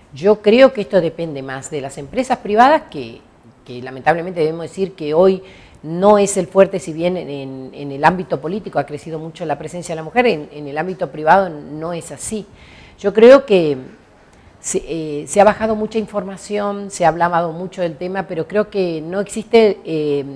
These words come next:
el compromiso real aquel de que ha entendido la necesidad de tener el plantel a mu-, a, en el plantel a una mujer, y de alguna manera también se han quedado en el pasado. No han visto, eh, la productividad que puede generar una mujer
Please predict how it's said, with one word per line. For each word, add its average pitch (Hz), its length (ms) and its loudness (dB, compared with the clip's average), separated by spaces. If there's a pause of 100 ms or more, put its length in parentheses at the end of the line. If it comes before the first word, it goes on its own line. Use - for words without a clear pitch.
(160)
el 151 200 -10
compromiso 165 960 2 (420)
real 175 400 4
aquel 190 300 -2
de 185 100 -4
que 151 160 -10
ha 160 80 -8
entendido 165 720 -4
la 151 100 -8
necesidad 147 440 -6
de 156 80 0
tener 156 460 -8 (120)
el 135 200 -14
plantel 139 340 -8
a 165 60 -6
mu-, 175 180 -8 (180)
a, 139 320 -4 (400)
en 151 140 -8
el 147 80 -6
plantel 151 340 -4
a 190 60 -4
una 196 160 -6
mujer, 240 320 -10 (420)
y 226 120 0
de 233 80 10
alguna 269 240 4
manera 247 320 4
también 220 280 0
se 214 160 -2
han 226 140 -2
quedado 208 420 -2
en 185 80 -6
el 151 140 -6
pasado. 120 560 -10 (480)
No 214 380 8
han 196 380 0
visto, 233 680 2
eh, 160 220 0
la 175 180 -2
productividad 185 880 0
que 160 120 -10
puede 180 260 -6
generar 165 400 -8
una 165 180 -10
mujer 214 540 2